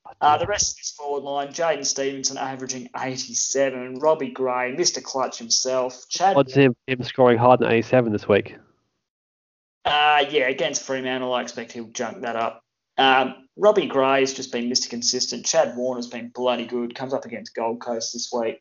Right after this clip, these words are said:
Speaker 2: But he's, he had a down game last week, so be interesting to see if he can bounce back and see how the inclusion of a Rowbottom maybe affects his scoring.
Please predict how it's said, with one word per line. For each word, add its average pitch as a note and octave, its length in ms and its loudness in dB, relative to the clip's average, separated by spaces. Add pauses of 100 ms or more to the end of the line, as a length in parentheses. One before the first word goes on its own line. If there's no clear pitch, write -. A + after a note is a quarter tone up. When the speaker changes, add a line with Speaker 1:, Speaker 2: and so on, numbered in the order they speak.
Speaker 2:
But C#3 100 -2
he's, - 280 -6
he C#3 100 -4
had F3 160 6
a G#3 100 0
down F3 340 4
game D3+ 280 4
last B2+ 400 0
week, A2 240 -8
so B2 380 -4 (480)
be D3+ 80 -4
interesting D#3 360 0
to B2+ 60 0
see C3+ 140 4
if B2+ 100 0
he A#2 80 -4
can A#2+ 120 -8
bounce B2 340 0
back B2 360 0
and A#2 340 -6 (180)
see C3 300 2
how A#2 420 -4 (160)
the B2 100 -8
inclusion A#2+ 380 -6
of A2 80 -8
a A2 60 -8
Rowbottom A2 520 0
maybe A2 280 -2
affects - 420 -2
his A2+ 200 -2
scoring. C3+ 480 4